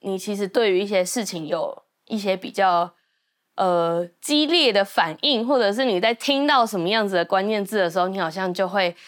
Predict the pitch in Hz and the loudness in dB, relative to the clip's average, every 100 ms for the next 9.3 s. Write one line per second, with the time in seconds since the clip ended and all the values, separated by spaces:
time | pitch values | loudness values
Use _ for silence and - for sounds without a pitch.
0 | - - 220 202 208 170 139 - - 220 | -20 -6 -2 2 2 2 -2 -8 -4 -2
1 | 208 156 - 165 202 180 185 170 240 233 | 0 -2 -2 -4 -4 -4 -2 0 0 -2
2 | 240 240 233 233 160 - 175 180 180 185 | -2 -2 0 0 -2 -6 -4 -2 -2 -4
3 | 151 190 190 - _ _ _ _ _ _ | -6 -6 -6 -6 _ _ _ _ _ _
4 | _ _ _ _ _ - - _ - _ | _ _ _ _ _ -20 -20 _ -20 _
5 | - 349 311 330 302 294 285 226 254 202 | 0 2 2 2 2 4 4 2 0 0
6 | 226 233 233 226 226 185 240 - 214 220 | 2 0 0 -2 -2 -2 -4 -4 -4 -4
7 | 220 170 180 262 240 190 214 226 226 - | 0 0 0 0 0 0 -2 -2 -4 -4
8 | 294 233 247 202 175 175 175 180 - 180 | -2 0 -2 -2 -4 -4 -6 -6 -8 -12
9 | 156 - 165 | -12 -10 -12